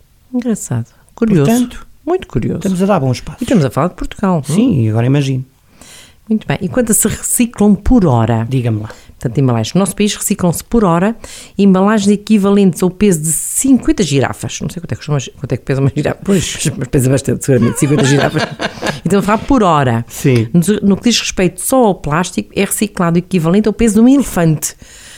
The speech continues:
Speaker 1: Portanto, um elefante pesa muito.
Speaker 2: Sim, vá.
Speaker 1: É, é curioso, é curioso, mas isto é a diferença entre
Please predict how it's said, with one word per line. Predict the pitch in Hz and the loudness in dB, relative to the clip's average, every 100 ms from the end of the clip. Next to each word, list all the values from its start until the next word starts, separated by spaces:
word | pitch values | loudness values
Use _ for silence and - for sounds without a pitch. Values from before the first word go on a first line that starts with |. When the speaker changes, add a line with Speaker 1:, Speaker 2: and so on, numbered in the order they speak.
| - - - | -20 -20 -18
Speaker 1:
Portanto, | - 127 117 - | -16 -6 -4 -2
um | |
elefante | 123 117 123 - | -4 -2 -4 -2
pesa | 123 117 | -4 -2
muito. | 110 - - | -8 -10 -12
Speaker 2:
Sim, | - 123 98 - - | -4 -2 -2 -8 -8
vá. | 123 117 | 0 2
Speaker 1:
É, | 262 320 | 2 0
é | |
curioso, | 320 311 262 190 156 - | -2 0 2 2 0 -2
é | 190 | -2
curioso, | 190 208 180 | 2 2 4
mas | 202 190 | 4 4
isto | 294 - 202 | 2 2 2
é | 180 220 - - - - - | 4 2 -2 -16 -20 -8 -2
a | |
diferença | 190 226 - - 262 226 - 180 | 2 2 0 0 2 2 2 0
entre | 156 - 185 | 0 0 -2